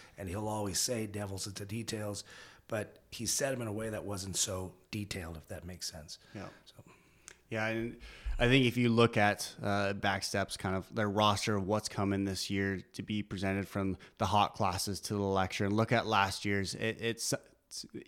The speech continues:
Speaker 2: if you go there, you're gonna find something that is just gonna be, you know, speaking towards you. And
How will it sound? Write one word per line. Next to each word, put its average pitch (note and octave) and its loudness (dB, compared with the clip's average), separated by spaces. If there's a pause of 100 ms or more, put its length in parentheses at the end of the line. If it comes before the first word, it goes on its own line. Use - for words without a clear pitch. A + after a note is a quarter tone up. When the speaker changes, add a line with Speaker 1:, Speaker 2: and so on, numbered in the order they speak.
(120)
Speaker 2:
if A#2+ -4
you D#3+ 0
go C3+ 12
there, B2+ 8
you're A#2 6
gonna A#2+ 6
find A#2 4
something G#2 2
that F#2+ 2
is F#2+ -4
just G#2 -6
gonna G2+ 0
be, F#2+ 0
you A2+ -2
know, F#2 0
speaking G2+ -4
towards F#2+ 0
you. F#2 0
And F2+ -2